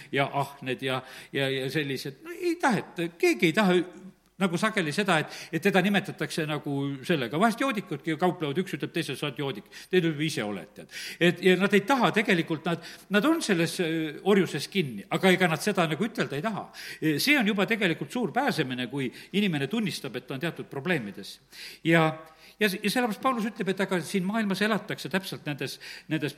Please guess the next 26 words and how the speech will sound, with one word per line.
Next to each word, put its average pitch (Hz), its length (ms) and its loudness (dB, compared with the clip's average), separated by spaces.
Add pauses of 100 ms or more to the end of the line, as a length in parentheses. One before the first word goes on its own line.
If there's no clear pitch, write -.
äh, 139 400 -2
rumalates 196 480 0
asjades, 127 540 -2 (400)
aga 175 340 6 (880)
nendest 226 320 0
võib 156 80 0
välja 180 240 4
tulla. 117 380 -4 (400)
Aga 185 200 6
ta 240 140 2
ütlebki, - 320 -2
et 156 80 -2
aga 160 160 2
nüüd 285 400 4 (460)
jätke 185 320 4
teiegi 165 320 2
maha 151 240 -2
kõik - 400 -4
see. 123 220 0 (500)
Jätke 240 240 2
maha 135 240 -2
viha, 208 280 2 (280)
raev, 190 460 4 (340)
öö, 160 160 4
kurjus, 185 560 0
teotumine, 175 680 0